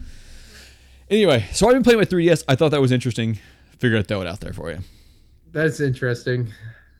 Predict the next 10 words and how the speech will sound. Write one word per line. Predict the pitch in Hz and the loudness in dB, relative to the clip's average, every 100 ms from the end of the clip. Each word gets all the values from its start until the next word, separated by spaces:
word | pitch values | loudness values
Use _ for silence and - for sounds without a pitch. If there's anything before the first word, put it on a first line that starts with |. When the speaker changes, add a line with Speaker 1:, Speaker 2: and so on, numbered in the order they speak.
| _ _ _ _ | _ _ _ _
Speaker 2:
Although | 156 160 | 0 2
you | 147 | 2
were | 151 | 0
playing | - 160 143 | 0 -2 -2
D | 127 113 | -2 -4
S | 107 - | -6 -8
games, | 90 92 95 - _ | -14 -14 -14 -20 _
some | _ 123 101 | _ -12 -12
of | 95 | -16
them. | 117 | -18